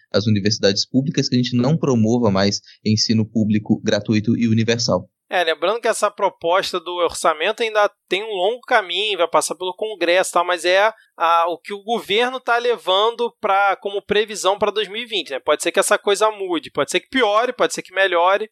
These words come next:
Speaker 2: tem que acompanhar, mas o, o atual cenário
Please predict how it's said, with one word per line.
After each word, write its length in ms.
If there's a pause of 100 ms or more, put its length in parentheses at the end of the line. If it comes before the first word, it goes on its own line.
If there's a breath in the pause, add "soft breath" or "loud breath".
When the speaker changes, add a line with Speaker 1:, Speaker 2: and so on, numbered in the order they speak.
(220)
Speaker 2:
tem 160
que 260
acompanhar, 640
mas 260
o, 100
o 520
atual 440
cenário 720